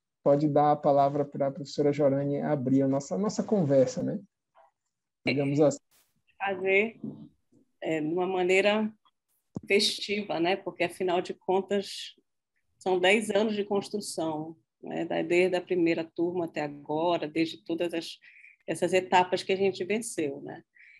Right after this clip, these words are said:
Speaker 2: É, primeiro, eu queria agradecer a Forcine,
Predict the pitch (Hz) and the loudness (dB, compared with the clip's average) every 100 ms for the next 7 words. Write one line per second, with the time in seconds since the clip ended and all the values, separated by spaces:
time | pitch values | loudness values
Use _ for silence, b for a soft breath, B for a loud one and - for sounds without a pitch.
0 | b b _ _ 170 175 233 247 254 262 | b b _ _ 0 2 4 8 6 6
1 | 240 233 220 208 214 220 226 208 - - | 4 4 2 0 -2 -2 -4 -6 -6 0
2 | 226 247 277 | 0 2 0